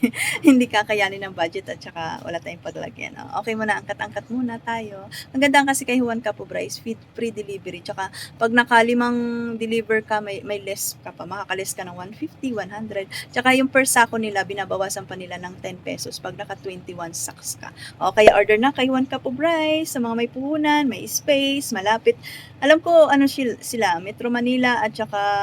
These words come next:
mga Calabarzon, ganyan. Laguna, hindi ko sure. Batangas, hindi ko sure. Basta dito sa Metro Manila at tsaka Cavite, nagde-deliver sila.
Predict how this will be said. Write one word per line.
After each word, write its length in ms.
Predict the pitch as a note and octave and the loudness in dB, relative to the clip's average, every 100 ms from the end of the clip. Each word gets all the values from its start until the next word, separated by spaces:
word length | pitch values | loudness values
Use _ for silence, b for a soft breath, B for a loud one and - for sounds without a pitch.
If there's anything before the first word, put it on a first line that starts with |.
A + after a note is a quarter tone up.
| G3 G#3 - - | -2 -8 -20 -16
mga 400 | G3 G3+ G3 G3+ | -10 -8 -8 -4
Calabarzon, 720 | G#3 G3 G3 G3+ - A3+ A3 | -2 2 2 2 0 -2 -2
ganyan. 560 | G#3 F#3 F#3 F3+ F3+ F#3+ B B - | -4 -10 -10 -12 -12 -16 B B -6
Laguna, 480 | G3+ A#3+ A#3+ A#3 A3+ | -2 2 2 2 -2
hindi 160 | G3+ | -4
ko 240 | - F#3+ F#3+ | -8 -8 -8
sure. 480 | - B3 A#3 A3+ A#3 - - | 0 4 4 2 -2 -8 -8
Batangas, 400 | - G3+ G#3 G#3 | -4 -2 -2 -4
hindi 80 | - | -8
ko 80 | F#3 | -10
sure. 400 | - A#3 A#3 B B | -4 -2 -2 B B
Basta 240 | - - A3 | -12 2 2
dito 240 | A3 G#3+ | 2 0
sa 160 | G#3 G#3 | -2 -4
Metro 240 | G3+ G3 | -6 -10
Manila 400 | F#3+ F#3+ F3+ D#3+ | -10 -8 -4 -6
at 80 | - | -6
tsaka 240 | A3+ A#3 | -2 0
Cavite, 240 | G#3+ G#3 F3+ | 0 -6 -12
nagde-deliver 640 | F3 E3 E3 E3 E3 - | -10 -10 -8 -8 -10 -12
sila. 240 | - - | -12 -16